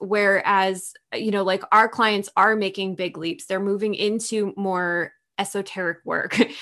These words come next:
Um, they're, you know, taking, like, we have one client who went from massage therapy into reading Akashic records because she couldn't do things in purpose, um, in, in person. And so I really think, you know, the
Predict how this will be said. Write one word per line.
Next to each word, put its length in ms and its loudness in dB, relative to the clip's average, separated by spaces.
Um, 280 2
they're, 380 4
you 140 -2
know, 120 2
taking, 460 0
like, 180 -2
we 60 4
have 100 4
one 140 0
client 300 0
who 100 -4
went 160 0
from 160 -6
massage 400 0
therapy 480 0
into 240 -4
reading 280 0
Akashic 440 -8
records 480 -4
because 240 -4
she 140 -6
couldn't 280 0
do 140 -2
things 280 0
in 100 -2
purpose, 500 -4
um, 360 4
in, 200 6
in 200 2
person. 440 2
And 260 0
so 220 4
I 140 4
really 320 2
think, 400 -4
you 140 0
know, 80 4
the 240 2